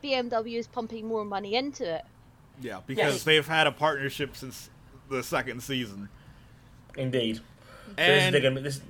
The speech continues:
Speaker 2: and
Speaker 3: go on, go on.
Speaker 2: B M W will actually have a powertrain next year instead of having, it was like this weird Andretti made their own powertrain, but they had, like, some technical support from B M W.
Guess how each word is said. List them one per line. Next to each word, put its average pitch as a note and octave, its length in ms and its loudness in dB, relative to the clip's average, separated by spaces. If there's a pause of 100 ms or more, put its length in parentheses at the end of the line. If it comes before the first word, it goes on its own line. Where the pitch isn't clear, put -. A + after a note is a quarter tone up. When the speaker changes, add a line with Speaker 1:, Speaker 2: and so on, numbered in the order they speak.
(480)
Speaker 2:
and F3+ 340 8
Speaker 3:
go D3+ 80 8
on, C#3 60 2
go E3 80 4
on. F#3 40 6
Speaker 2:
B G3 40 8
M F3 100 4
W D#3 320 2
will C#3+ 140 2
actually C3+ 360 -2
have C#3+ 440 2
a A#2+ 60 -4
powertrain B2+ 600 -2
next A2 260 -10
year A2 200 -4
instead A#2 260 0
of A#2 140 -6
having, A2+ 580 -4 (340)
it D3+ 100 0
was C#3 180 4
like C3+ 180 4
this C3 180 -4
weird C#3 460 0
Andretti C3 500 -2
made C3 180 0
their B2 180 -2
own B2+ 120 0
powertrain, C3 680 2
but A#2+ 120 -2
they A#2+ 160 2
had, B2 300 0
like, A#2 220 -2
some C3+ 340 -2
technical B2+ 460 -8
support B2+ 420 -4
from B2+ 140 -16
B B2+ 180 0
M A#2+ 80 -2
W. C3+ 540 2